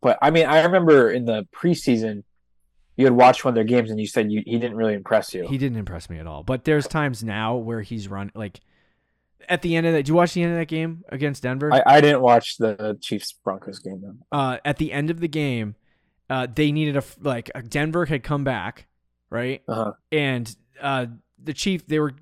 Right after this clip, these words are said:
Speaker 2: stopping the Chiefs, and the Chiefs just needed the first down. It was, like, third and seven, and the Chiefs was like, "Frick it, we're just gonna run it."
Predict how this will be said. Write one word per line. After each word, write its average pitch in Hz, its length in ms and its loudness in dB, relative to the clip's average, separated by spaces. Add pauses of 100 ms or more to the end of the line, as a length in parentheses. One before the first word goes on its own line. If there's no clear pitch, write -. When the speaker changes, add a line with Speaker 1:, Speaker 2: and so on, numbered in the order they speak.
(200)
Speaker 2:
stopping 151 460 0
the 127 60 -6
Chiefs, 135 260 -6
and 120 80 -8
the 113 40 -10
Chiefs 127 220 -6
just 120 160 -6
needed 127 180 -6
the 113 60 -6
first 113 300 -6
down. 113 180 -4
It 110 40 -6
was, 110 120 -8
like, 104 200 -8
third 120 200 -4
and 110 100 -10
seven, 104 320 -6
and 101 100 -8
the 101 40 -10
Chiefs 107 220 -10
was 101 80 -14
like, 92 120 -12
"Frick 110 220 -10
it, 98 40 -10
we're 90 120 -10
just 101 140 -12
gonna 101 160 -8
run 92 180 -8
it." 110 100 -12